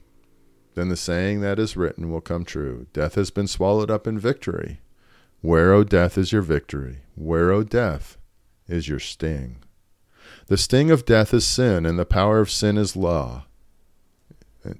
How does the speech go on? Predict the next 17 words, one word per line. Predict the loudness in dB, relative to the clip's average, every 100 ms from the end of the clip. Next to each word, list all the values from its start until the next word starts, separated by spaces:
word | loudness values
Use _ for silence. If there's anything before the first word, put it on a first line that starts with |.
| -14
I'm | -14
sorry, | -10 -8 -6
and | -8 -10 _ _
the | -6
sting | -2 0 2
of | 0 0
death | 0 2
is | -2 -2
sin, | 0 0 2 0
and | 0 0
the |
power | 0 0 0 0 0
of | -2
sin | -4 -2 0 -2 -6 0
is | 2 4 0
the | -6 -6
law. | -6 -8 -12